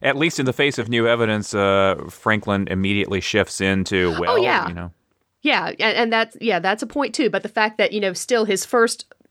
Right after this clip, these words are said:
Speaker 2: impulse is optimism is still there. Uh, so we get this kind of information in the background,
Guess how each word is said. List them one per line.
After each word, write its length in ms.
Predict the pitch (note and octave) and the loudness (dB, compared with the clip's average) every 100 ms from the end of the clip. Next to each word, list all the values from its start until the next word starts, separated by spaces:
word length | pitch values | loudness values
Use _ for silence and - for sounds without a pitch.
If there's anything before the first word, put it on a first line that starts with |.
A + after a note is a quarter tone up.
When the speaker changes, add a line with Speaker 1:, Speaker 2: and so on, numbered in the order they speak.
| - | 0
Speaker 2:
impulse 480 | A#3 A#3+ A3+ G#3 - | 0 2 2 2 2
is 220 | G3+ - | 0 2
optimism 600 | G#3 G#3 F#3+ D#3+ D#3 E3+ E3+ | 0 0 -2 -4 -4 -4 -4
is 140 | D3+ | -4
still 220 | - F3 | -2 -2
there. 380 | D#3 - - - - - - - - - - | -2 -4 -6 -8 -16 -20 -20 -20 -20 -20 -4
Uh, 260 | - F3+ - - | 2 2 0 -2
so 240 | - G3+ | 2 2
we 160 | G3+ F3+ | 2 2
get 340 | A#3+ B3 - _ _ _ _ _ | 4 2 0 _ _ _ _ _
this 440 | - G#3 C4 - - - _ | -2 2 2 0 -12 -20 _
kind 280 | - B3+ B3+ | -2 0 2
of 80 | G#3 | 2
information 960 | B3 A#3 G3+ G3 G3 A3 - C4+ C#4 C#4 _ _ _ _ _ _ - | 0 0 -2 0 0 0 -2 -2 -2 -6 _ _ _ _ _ _ -2
in 180 | B3 | 0
the 80 | G#3+ | 0
background, 800 | F#3 F3+ - A#3 A3+ A#3+ C4+ C4+ | 0 -2 0 0 2 2 0 -4